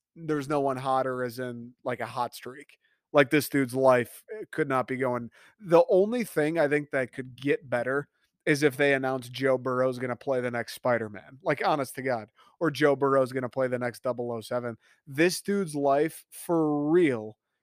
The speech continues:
could not be going in a better direction. It doesn't feel like it could, at least. Like, let's look at it. He had the tough thing, Ohio State. "Oh, you're not quite good enough there, Joe Burr."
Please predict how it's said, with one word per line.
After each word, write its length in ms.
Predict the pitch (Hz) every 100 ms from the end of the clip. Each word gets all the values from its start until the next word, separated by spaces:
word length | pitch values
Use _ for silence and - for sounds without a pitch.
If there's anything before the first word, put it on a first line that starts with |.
| _
could 200 | - 160
not 300 | 143 139 135
be 160 | 135 131
going 360 | 127 131 127 123
in 100 | 120
a 40 |
better 280 | 117 120 117
direction. 560 | 117 117 113 - 127 143
It 180 | 175 143
doesn't 340 | 165 143 131
feel 200 | - 143
like 220 | 160 120 113
it 120 | 104
could, 160 | 123
at 120 | 113 110
least. 320 | 113 139 - _ _ _ _ _
Like, 100 | 185
let's 300 | 170 220 220
look 180 | 180 165
at 140 | 127 113
it. 100 | 117
He 140 | 139
had 180 | 160 165
the 100 | 160
tough 320 | - 151 139
thing, 340 | - 139 135
Ohio 380 | 135 123 135 139
State. 380 | 127 - 131 131 147
"Oh, 280 | 135 131 117 - - - - _ -
you're 80 | 160
not 180 | 156
quite 260 | - 156 143
good 140 | 160
enough 300 | 143 135 127
there, 180 | - 127
Joe 240 | 123 131 127
Burr." 320 | 131 135